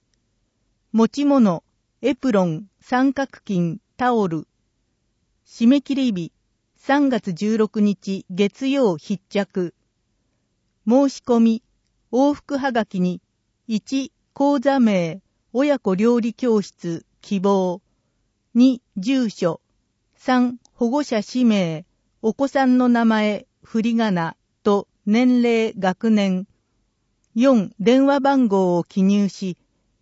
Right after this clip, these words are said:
郵便番号一三五の零零五一、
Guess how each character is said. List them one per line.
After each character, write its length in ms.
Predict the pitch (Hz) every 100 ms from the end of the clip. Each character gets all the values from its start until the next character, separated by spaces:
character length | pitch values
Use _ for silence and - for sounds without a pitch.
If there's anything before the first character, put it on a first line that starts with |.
| _ _ _ 220
郵 260 | 247 277
便 260 | 254 269 262
番 300 | 247 240 208
号 340 | 185 175 160 - _ _
一 220 | - 185 -
三 380 | - 277 240
五 120 | 208 202
の 160 | 175
零 280 | 175 240 254
零 240 | 254 233 160
五 260 | 196 196
一、 400 | 196 - - 160